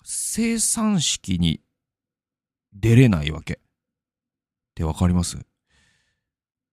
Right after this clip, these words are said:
米粉で作ったパンしか食べれないからね。ってことになるんですよ。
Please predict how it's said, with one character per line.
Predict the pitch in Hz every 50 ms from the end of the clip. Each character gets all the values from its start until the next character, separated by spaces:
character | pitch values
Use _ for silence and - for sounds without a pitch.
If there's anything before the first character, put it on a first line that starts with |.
| _ _ _ _ -
米 | - - 180 196 226 233
粉 | 226 - 233 240
で | 214 214
作 | - - - - 202
っ | -
た | _ _ - 101
パ | - - 110 113
ン | 95 82
し | -
か | - - - -
食 | 92 90
べ | 98 98
れ | 101 90
な | 80
い | 69
か | - -
ら | 71 73
ね。 | 78 139 - _ _ _ _ _ _ _ _ _ _ _ _ _ _ _ _ _ _ _ _ _ _ _ _ _ _ _ _ _ _ _ _ _ _ _ _ _ _ _ _ _ _ _ _
っ | -
て | 120
こ | - - 113
と | - 110
に | 87 82
な | 82 80
る | 73
ん | 73
で | -
す | - -
よ。 | -